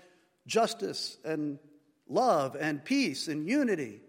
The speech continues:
And they themselves are not going to be conscious of the fact that they are opposing the throne of God. They're not, they've deceived themselves before they've deceived you.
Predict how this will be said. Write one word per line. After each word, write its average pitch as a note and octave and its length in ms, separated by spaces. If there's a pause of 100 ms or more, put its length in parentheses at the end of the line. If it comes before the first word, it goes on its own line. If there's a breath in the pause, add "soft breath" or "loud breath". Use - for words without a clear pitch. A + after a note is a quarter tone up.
(1300)
And A3+ 120
they F4 160
themselves E4 640
are A#3+ 160
not B3+ 280
going B3+ 340
to A#3 120
be A3 160
conscious C4+ 600
of A3 60
the G3 100
fact E3 360
that G3 120
they A#3 100
are A3+ 120
opposing A3 540
the F#3+ 80
throne G#3+ 280
of G3+ 100
God. A3 400
They're A#3+ 120
not, D4 280
they've C4+ 180
deceived B3+ 400
themselves A3 580
before A3+ 280
they've A3 160
deceived G#3 400
you. B3 280